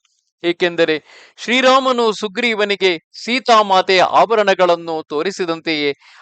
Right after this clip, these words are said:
ಆ ರಾವಣನಿರುವ ಸ್ಥಳವನ್ನು ತೋರಿಸಿದರೆ ಆ ಕ್ಷಣವೇ ರಾವಣನನ್ನು ತನ್ನ ಬಾಣಗಳಿಗೆ ಬಲಿ ಕೊಡುತ್ತೇನೆಂದು ಹೇಳುತ್ತಾನೆ. ಅದನ್ನು ಕೇಳಿದಂತಹ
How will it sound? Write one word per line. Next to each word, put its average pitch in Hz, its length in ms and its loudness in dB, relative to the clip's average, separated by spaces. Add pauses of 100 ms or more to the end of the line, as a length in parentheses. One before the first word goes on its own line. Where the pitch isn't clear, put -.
(140)
ಆ 190 220 8
ರಾವಣನಿರುವ 240 840 4
ಸ್ಥಳವನ್ನು 202 840 0
ತೋರಿಸಿದರೆ 175 600 -2
ಆ 170 340 4
ಕ್ಷಣವೇ 220 720 0
ರಾವಣನನ್ನು 170 840 0
ತನ್ನ 160 300 0
ಬಾಣಗಳಿಗೆ 165 720 -2
ಬಲಿ 135 280 -6
ಕೊಡುತ್ತೇನೆಂದು 165 920 -4
ಹೇಳುತ್ತಾನೆ. 143 640 -2 (460)
ಅದನ್ನು 170 420 0
ಕೇಳಿದಂತಹ 160 880 0